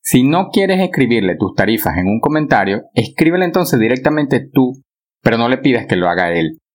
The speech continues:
Suficiente tiene el cliente con enviarnos un primer comentario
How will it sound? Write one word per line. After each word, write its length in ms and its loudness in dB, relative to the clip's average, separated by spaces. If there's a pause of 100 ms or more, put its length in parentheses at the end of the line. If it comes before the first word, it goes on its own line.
(240)
Suficiente 800 0
tiene 400 2
el 80 -4
cliente 500 0
con 160 -2
enviarnos 460 0
un 160 2
primer 340 2
comentario 680 0